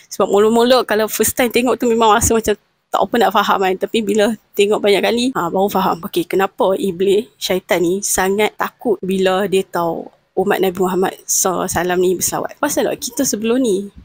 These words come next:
selawat tu, sorry yang Nisa cakap, sebab ini pun terjadi dekat diri Nisa sendiri.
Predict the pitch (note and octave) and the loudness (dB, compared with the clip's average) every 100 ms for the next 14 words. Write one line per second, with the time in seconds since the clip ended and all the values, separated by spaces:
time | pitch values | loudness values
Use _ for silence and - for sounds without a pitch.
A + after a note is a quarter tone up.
0 | _ _ - G3+ G#3 C#4 - - F3+ G#3 | _ _ -6 -2 0 0 -2 -2 -8 -8
1 | - _ - A3+ A#3+ F#3 F#3 F3+ F3+ - | -14 _ -2 0 2 0 -2 -6 -4 -6
2 | - _ _ _ - G3 - - A3 A#3 | -6 _ _ _ -2 -2 -2 -4 0 0
3 | - - G3+ F#3+ G3+ F3 - E3+ F#3 F#3+ | -2 -8 0 0 0 -2 -2 -2 -2 -2
4 | G3 G3 G3 F3 | -2 -2 -4 -4